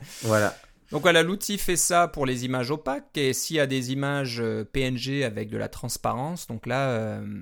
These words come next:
Speaker 2: euh, on peut pas les changer en J peg parce que les, si je
Speaker 1: Non,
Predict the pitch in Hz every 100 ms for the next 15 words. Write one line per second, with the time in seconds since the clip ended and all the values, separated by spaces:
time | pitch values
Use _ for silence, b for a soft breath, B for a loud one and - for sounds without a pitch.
0 | - - _ - - - 71 62 - -
1 | 110 - - 120 101 120 104 107 107 104
2 | - - - 101 104 117 131 - - 107
3 | 101 117 120 - - - 104 107 104 _
4 | _ 120 131